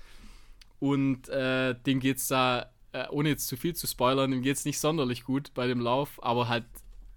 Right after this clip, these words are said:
der Typ ist halt so krass. Da, da loben ihn dann nachher auch alle dafür, dass er einfach, äh, so ein guter Sportsmann ist. Und schaut's euch an, warum. Ähm, wirklich ein cooler Typ. Auf jeden Fall kein Quitter,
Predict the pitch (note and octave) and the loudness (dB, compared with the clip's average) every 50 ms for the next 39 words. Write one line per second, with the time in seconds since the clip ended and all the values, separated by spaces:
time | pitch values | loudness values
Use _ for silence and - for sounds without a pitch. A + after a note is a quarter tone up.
0 | - - - A#2 - - C3+ C3 - - C3+ A#2 - - D3 D3 - - B2+ A#2+ | -20 -10 -10 -10 -6 -6 -8 -6 -6 -6 -6 -6 -6 -6 -8 -8 -6 -4 -2 -2
1 | B2+ - - - - - - - _ - C3+ C3 - - C3+ - - C3+ C3 C3 | -2 -2 -4 -10 -12 -16 -20 -20 _ -18 -18 -16 -14 -14 -10 -2 -2 -2 -2 -2
2 | - - C3+ C3 E3 G3 G3+ F#3+ E3+ E3 D#3 D3+ D3 C3+ D#3 D3 B2 C3+ C#3+ - | -8 -4 2 6 6 6 6 4 2 2 2 2 2 2 2 4 4 4 4 4
3 | D3 D#3+ F3 E3 D3 - - D#3 D#3 D#3+ D#3+ D3 C3+ - - B2 G2+ C3 B2 - | 4 2 2 0 -2 -4 -2 0 2 2 2 2 0 -2 0 -2 -2 -2 -2 0
4 | C#3+ C3 A#2+ - - - C#3 C3 B2 A#2+ C3+ C3+ C3+ C3+ C#3+ C#3+ C#3+ B2 - - | 0 0 0 -2 -8 -6 -4 -4 -4 -4 -4 -6 -4 -4 -4 -4 -4 -4 -4 -2
5 | C#3 C3+ - - - C3 B2+ B2 B2 B2 - - - - _ - - _ _ _ | -2 -2 -2 -2 -4 -4 -4 -2 -4 -8 -10 -12 -16 -20 _ -20 -20 _ _ _
6 | _ _ _ _ _ _ _ _ _ - B2+ B2 B2 A#2+ - - C3+ D#3+ - C#3+ | _ _ _ _ _ _ _ _ _ -10 -8 -8 -6 -6 0 0 0 0 0 -4
7 | B2 C3+ C#3+ D3+ D3+ C3+ B2+ C#3 E3+ F#3+ F#3+ F3 _ _ _ _ _ _ _ _ | -2 -2 -2 0 2 0 0 0 0 -2 -2 -6 _ _ _ _ _ _ _ _
8 | _ _ - C3 C3 C3+ C3+ C#3 C#3 _ _ _ _ _ _ _ _ _ _ _ | _ _ -8 -6 -4 -2 -4 -4 -6 _ _ _ _ _ _ _ _ _ _ _
9 | _ _ _ _ _ _ _ F#3+ - - F#3 C#3+ D3 D#3 - D3+ C3+ B2+ - - | _ _ _ _ _ _ _ -20 -20 -16 -6 -2 -2 0 0 0 -2 -2 -2 -6
10 | - - - _ _ _ - - _ _ _ - - A#2+ B2+ C3 - - D3+ C#3 | -16 -18 -20 _ _ _ -20 -20 _ _ _ -2 0 0 0 0 -2 -2 0 0
11 | C3 - - - C3+ B2+ - _ - - - - - - _ _ _ _ _ _ | 0 -2 -2 -2 -2 -2 -4 _ -20 -20 -18 -18 -18 -18 _ _ _ _ _ _
12 | _ _ - - B2+ - - D3+ D3 - C#3+ C3 - - D3 D3+ D3 - - - | _ _ -6 -4 -4 -2 0 -2 0 0 -2 -2 0 0 0 0 0 -2 -2 -2
13 | D#3+ D#3+ - D#3+ D#3 D3+ - | -2 0 2 0 -2 -2 -2